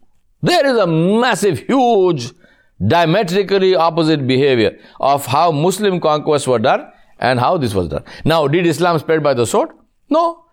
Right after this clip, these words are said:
because, mm, mm, the, the Muslim conquerors, they never forced anybody to become Muslim.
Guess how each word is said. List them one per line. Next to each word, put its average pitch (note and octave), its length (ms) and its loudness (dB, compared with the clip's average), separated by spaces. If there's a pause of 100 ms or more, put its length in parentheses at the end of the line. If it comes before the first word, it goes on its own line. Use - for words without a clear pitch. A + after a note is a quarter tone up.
(140)
because, G3+ 440 0
mm, E3+ 220 -2
mm, E3+ 300 0
the, E3+ 100 2
the E3 100 0
Muslim G#3+ 360 0
conquerors, F3+ 580 0 (200)
they E3 120 0
never G3+ 360 2
forced G#3 560 0
anybody D#3+ 680 0 (240)
to F3+ 80 -2
become G3+ 280 0
Muslim. C#4+ 460 -2